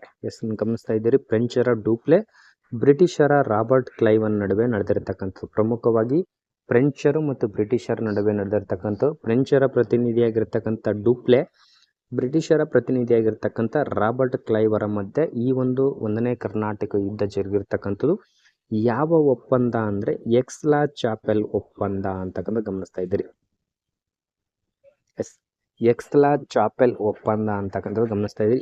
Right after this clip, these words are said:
ಈ ಒಪ್ಪಂದದೊಂದಿಗೆ ಮೊದಲ ಕರ್ನಾಟಕ ಯುದ್ಧ ಕೊನೆಗೊಳ್ಳುತ್ತದೆ ಅಂತಕ್ಕಂಥ, ಇಲ್ಲಿ ಫ್ರೆಂಚರಿಗೆ ವಿಜಯ ಆಗ್ತದ ಅಂತಕ್ಕಂಥ ಗಮನಿಸಬಹುದು. ಮೊದಲ ಕರ್ನಾಟಕ ಯುದ್ಧದಲ್ಲಿ ಫ್ರೆಂಚರ ಡೂಪ್ಲೆಗೆ ವಿಜಯಶಾಲಿ ಆಗ್ತಾನ ಈ ಒಂದು ಯುದ್ಧದಲ್ಲಿ ಅಂತಕ್ಕಂಥದ್ದು.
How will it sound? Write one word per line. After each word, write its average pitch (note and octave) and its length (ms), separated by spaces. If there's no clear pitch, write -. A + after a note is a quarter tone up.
ಈ D3+ 160
ಒಪ್ಪಂದದೊಂದಿಗೆ A2+ 840
ಮೊದಲ A#2+ 460
ಕರ್ನಾಟಕ G#2+ 680
ಯುದ್ಧ C3 240
ಕೊನೆಗೊಳ್ಳುತ್ತದೆ G2+ 720
ಅಂತಕ್ಕಂಥ, F#2+ 420
ಇಲ್ಲಿ D3 360
ಫ್ರೆಂಚರಿಗೆ C3 680
ವಿಜಯ G2+ 260
ಆಗ್ತದ G2 340
ಅಂತಕ್ಕಂಥ F#2+ 460
ಗಮನಿಸಬಹುದು. F#2+ 680
ಮೊದಲ B2 340
ಕರ್ನಾಟಕ G#2+ 600
ಯುದ್ಧದಲ್ಲಿ A2+ 420
ಫ್ರೆಂಚರ B2+ 760
ಡೂಪ್ಲೆಗೆ B2+ 640
ವಿಜಯಶಾಲಿ G#2 720
ಆಗ್ತಾನ G#2 420
ಈ G#2+ 140
ಒಂದು G#2 260
ಯುದ್ಧದಲ್ಲಿ G2 640
ಅಂತಕ್ಕಂಥದ್ದು. F#2+ 540